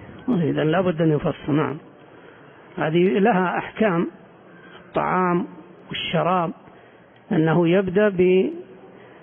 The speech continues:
يعني، الأفضل، ثم من يكون على يمينه، ثم من يكون على يساره، وأما في السلام يبدأ بأول المجلس. نعم.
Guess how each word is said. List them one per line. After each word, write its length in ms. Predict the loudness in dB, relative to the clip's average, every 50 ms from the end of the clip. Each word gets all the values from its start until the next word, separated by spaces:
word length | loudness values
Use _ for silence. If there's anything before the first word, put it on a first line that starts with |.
| -20 -20 -20 -20 -6 -2 0
يعني، 680 | 2 2 2 0 2 2 4 4 4 2 2 0 0
الأفضل، 560 | 0 0 2 2 0 0 -2 -4 -4 -4 -4 -6 -8 -16 -20 -20 -20 -20 -20 -20 -20 -20 -20 -20 -20 -20 -20 -20 -20 -20 -16 -4 0
ثم 520 | 2 2 4 4 2 2 2 2 0 0 2
من 160 | 2 2 2
يكون 380 | 2 0 0 0 0 0 0
على 320 | 2 2 2 2 2 2 4
يمينه، 360 | 4 4 2 2 2 0 -2
ثم 460 | -2 -2 0 0 2 2 2 2 2
من 120 | 2 2 0
يكون 280 | 0 0 0 0 0
على 180 | 0 0 0 0
يساره، 480 | 0 -2 -2 -2 -2 -2 -2 -4 -8 -10 -14 -18 -20 -20 -20 -20 -20 -20 -20 -20 -20 -20 -20 -20 -20 -8 -4
وأما 380 | 0 0 2 2 2 2 2 0
في 100 | 0 -2
السلام 500 | -4 -4 -4 -4 -2 0 0 2 2 2
يبدأ 320 | 2 2 0 0 0 -2
بأول 640 | 0 2 0 2 2 2 2 2 2 2 2 2 2 2 2
المجلس. 420 | 2 2 0 0 -2 -4 -4 -6 -8 -12 -6 -2
نعم. 240 | -2 -2 -2 -2 -6